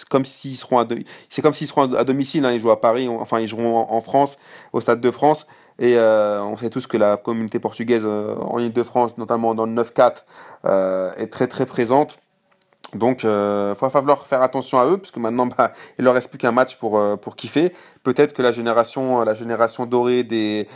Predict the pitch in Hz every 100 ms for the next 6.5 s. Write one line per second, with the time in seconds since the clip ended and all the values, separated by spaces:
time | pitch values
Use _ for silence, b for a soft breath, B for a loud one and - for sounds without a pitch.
0 | B 113 120 117 117 - - 107 107 107
1 | 104 - - 113 117 123 120 120 120 113
2 | 104 104 B B - 101 98 104 - 117
3 | 123 127 - 131 135 131 120 107 131 131
4 | 131 - 131 110 107 101 160 170 - 165
5 | 165 120 147 - 117 104 104 104 107 -
6 | 123 117 107 107 110